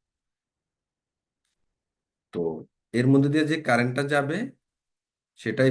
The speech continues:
ভোল্টেজের সমানুপাতিক। এই। তো এখন আপনি একটু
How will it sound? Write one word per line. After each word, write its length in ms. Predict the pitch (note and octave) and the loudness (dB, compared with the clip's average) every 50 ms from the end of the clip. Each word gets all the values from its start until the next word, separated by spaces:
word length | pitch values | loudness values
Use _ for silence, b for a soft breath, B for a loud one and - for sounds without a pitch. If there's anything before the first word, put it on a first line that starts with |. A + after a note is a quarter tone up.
| A#2 G#2 | 4 4
ভোল্টেজের 400 | G#2 G#2 G#2 A2+ A#2 A#2+ C3 - | 2 2 2 0 -2 -4 -4 -6
সমানুপাতিক। 600 | - F#2+ F#2 G2 G#2 G#2 - F2+ D#2+ D2 - C#2+ - - _ _ _ _ _ _ _ _ _ _ _ _ _ _ _ _ _ _ - | -4 -2 -2 0 -2 -2 -2 -6 -8 -10 -12 -16 -16 -20 _ _ _ _ _ _ _ _ _ _ _ _ _ _ _ _ _ _ -10
এই। 160 | - E2+ - - - - _ _ _ _ _ _ _ _ _ _ _ _ _ _ _ _ _ _ _ _ _ _ _ | -8 -8 -6 -8 -10 -16 _ _ _ _ _ _ _ _ _ _ _ _ _ _ _ _ _ _ _ _ _ _ _
তো 60 | - - - - A2+ | -10 -4 -2 0 0
এখন 160 | A#2 E3 D3+ D3+ D3 | 2 2 2 2 2
আপনি 160 | D3+ - C3+ C#3+ C#3 C3 | 2 2 2 2 2 0
একটু 140 | C3 C#3+ | 0 -2